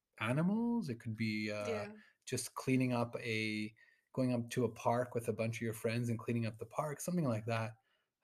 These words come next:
Speaker 1: Um, this to me is, is more valuable.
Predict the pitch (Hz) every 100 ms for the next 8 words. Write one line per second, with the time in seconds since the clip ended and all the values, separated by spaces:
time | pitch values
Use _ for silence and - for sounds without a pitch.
0 | - 104 101 101 113 _ _ 160 - -
1 | 131 123 113 107 - 123 104 113 117 117
2 | 110 104 107 117 110 101 98 101